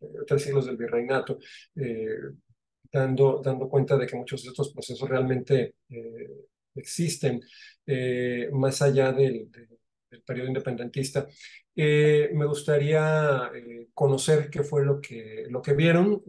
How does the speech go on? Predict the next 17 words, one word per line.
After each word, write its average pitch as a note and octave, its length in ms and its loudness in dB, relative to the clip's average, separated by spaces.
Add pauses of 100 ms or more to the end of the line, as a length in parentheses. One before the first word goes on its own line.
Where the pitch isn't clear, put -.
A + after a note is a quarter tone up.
porque B2 640 -4
tengo D3 200 6
cierto D3 300 4
material C#3 580 2 (460)
que D3 100 0
me B2+ 120 -2
gustaría C3+ 520 2
utilizar C#3+ 800 2
como A#2+ 320 -4
punto C3+ 420 2
de C3+ 180 0
conexión B2 720 0 (400)
con B2 340 0
estas - 380 0
prácticas C3 800 0
novohispanas D3+ 1000 2
para, A#2 840 -2